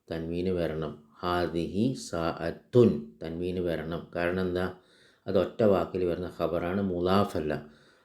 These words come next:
അപ്പൊ സാഅത്തുൻ, ഹാദിഹി സാഅത്തുൻ എഴുതണം, തൻവീൻ ഇടണം.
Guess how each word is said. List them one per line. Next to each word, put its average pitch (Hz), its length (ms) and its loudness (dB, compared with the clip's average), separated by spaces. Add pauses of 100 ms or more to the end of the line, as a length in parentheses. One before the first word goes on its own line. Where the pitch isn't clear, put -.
അപ്പൊ - 160 0
സാഅത്തുൻ, 87 840 -2
ഹാദിഹി 85 680 -2
സാഅത്തുൻ 98 840 2
എഴുതണം, 82 380 -2
തൻവീൻ 87 420 -2
ഇടണം. 78 340 -4